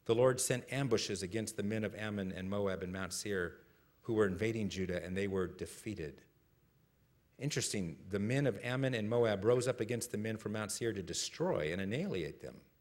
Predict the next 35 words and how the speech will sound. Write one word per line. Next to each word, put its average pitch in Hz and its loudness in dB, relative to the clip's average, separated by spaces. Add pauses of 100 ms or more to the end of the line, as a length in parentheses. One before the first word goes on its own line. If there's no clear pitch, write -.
(240)
annihilate 107 -2
them. 71 -12 (160)
And 95 -6
they 101 -4
finished 143 -2
slaughtering 135 2
the 98 2
men 107 0
from 110 -2
Seir. 117 0 (440)
They 117 4
helped 135 0
to 123 -2
destroy 113 4
one 117 0
another. 117 -2 (560)
Well, 139 0
that's - -2
absolutely 110 0 (520)
wonderfully 123 0
bizarre 113 0 (520)
of 101 -8
what 120 0
happened 135 -2
there. 76 -10 (400)
These 131 0
three 139 2
enemies 135 0
turned 147 0
on 165 0
themselves 92 -2 (260)
and 120 -2
were 135 4
attacking 147 -2
themselves. 78 -8